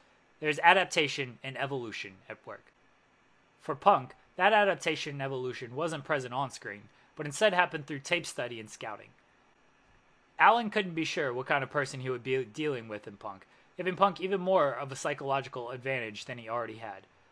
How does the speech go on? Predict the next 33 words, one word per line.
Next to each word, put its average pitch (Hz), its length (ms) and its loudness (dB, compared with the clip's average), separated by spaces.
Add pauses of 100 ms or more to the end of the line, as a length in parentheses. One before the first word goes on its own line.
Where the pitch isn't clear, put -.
(120)
Of 135 120 -12
course, 135 380 4 (220)
Darby's 196 340 4
lack 156 180 4
of 127 140 -6
give 156 160 0
a 117 60 -4
fuck 107 320 -8 (220)
probably 180 220 2
meant 147 200 0
he 143 80 -2
didn't 127 240 -2
care 131 400 2 (160)
what 131 120 -10
Punk 123 220 -2
brought 113 220 -2
to 120 60 -16
the 107 100 -10
table. 101 420 -12 (180)
He 185 120 4
was 165 160 0
always 143 240 4
gonna 120 160 -2
proceed 107 520 -10 (200)
as 117 180 -10
Darby 113 340 -4
Allin. 107 280 -12 (1300)
This 202 160 0
made 240 200 -4
Darby 180 280 2
the 139 120 -4
perfect 156 440 -6
opponent 113 420 -8